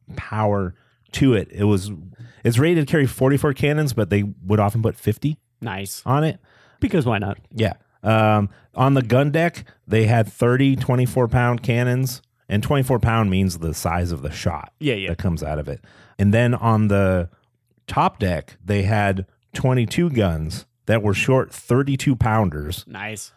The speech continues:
Speaker 1: Which were kinda like mortary guns, cannonades, they called them. And then it had four chase guns in the stern and the bow.
Speaker 2: Oh, yeah.
Speaker 1: So this had a lot of guns on it.
Speaker 2: From, from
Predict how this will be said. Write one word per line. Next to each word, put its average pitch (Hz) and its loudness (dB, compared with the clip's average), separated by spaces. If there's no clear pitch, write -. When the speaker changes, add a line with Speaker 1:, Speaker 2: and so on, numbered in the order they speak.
Speaker 1:
Which 92 -6
were 90 -6
kinda 95 -2
like 87 -6
mortary 90 -2
guns, 92 0
cannonades, 95 0
they 95 -4
called 95 -2
them. 92 0
And 107 2
then 110 2
it 98 0
had 101 2
four 120 0
chase 113 -4
guns 90 -2
in 82 -6
the 85 -8
stern 90 -6
and 87 -4
the 80 -10
bow. 80 -10
Speaker 2:
Oh, 117 -6
yeah. 101 -8
Speaker 1:
So 80 -6
this 104 -2
had 104 -4
a - -16
lot - -18
of - -20
guns - -18
on - -16
it. - -16
Speaker 2:
From, 135 -4
from 131 -4